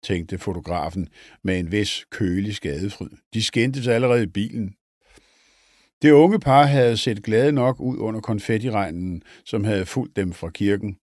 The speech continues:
Men da de nåede slotshotellet, var deres ansigter stive af undertrykt raseri. "Det går nok. Hun skal bare have en drink," sagde Geoffrey afslappet. "Smut du bare hen og hold hende med selskab, mand."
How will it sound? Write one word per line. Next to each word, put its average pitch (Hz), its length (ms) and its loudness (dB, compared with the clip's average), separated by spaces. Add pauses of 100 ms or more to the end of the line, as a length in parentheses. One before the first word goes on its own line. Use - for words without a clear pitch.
(120)
Men 104 160 -2
da 117 120 -2
de 123 120 0
nåede 143 280 4
slotshotellet, 123 800 -4
var 101 80 -4
deres 95 380 -4
ansigter 110 560 -4 (360)
stive 120 560 -4
af 90 120 -8
undertrykt 104 640 -4
raseri. 82 440 -6 (800)
"Det 120 240 2
går 135 280 6
nok. 85 340 -6 (120)
Hun 139 220 -4
skal 165 180 2
bare 160 180 4
have 147 120 4
en 156 80 0
drink," 139 360 -2 (260)
sagde 107 260 0
Geoffrey 101 380 -4
afslappet. 82 580 -10 (420)
"Smut 170 300 2
du 240 100 0
bare 185 300 4
hen 165 160 4
og 156 100 2
hold 143 200 6
hende 135 140 2
med 131 100 0
selskab, 131 520 0
mand." 67 200 -14